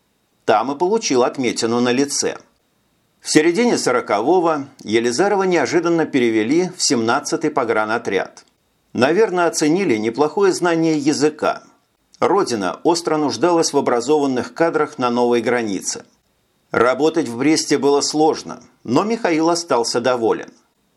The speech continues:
Кадры не ошиблись в капитане, и постепенно Елизаров поставил агентурную разведку погранотряда на приличный уровень.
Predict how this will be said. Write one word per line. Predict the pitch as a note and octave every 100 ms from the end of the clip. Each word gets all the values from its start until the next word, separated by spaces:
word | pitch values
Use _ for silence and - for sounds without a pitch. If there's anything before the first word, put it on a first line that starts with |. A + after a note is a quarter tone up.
| _ -
Кадры | - D3+ C#3 C#3
не | C3+
ошиблись | D3 C#3+ - A2 G2+ -
в |
капитане, | A#2 A2+ A2+ D#3 D3+ G2 C#2+ - _ -
и | A#2+
постепенно | B2 A#2 - B2 D3+ E3 A2+ F2
Елизаров | G2 A#2 A2 C3 E3 D#3+ D#3
поставил | C3 - D#3+ D3+ C#3
агентурную | A#2+ A#2 A#2 D3 B2+ B2+ A2+
разведку | A2+ A2 C3 - -
погранотряда | - A2 A2+ G2+ D2 - B2 D#3+ D#3 C#3+
на | B2 A#2+
приличный | A#2+ A2+ A2 - A#2 A#2+
уровень. | A#2+ G#2+ E2+ B1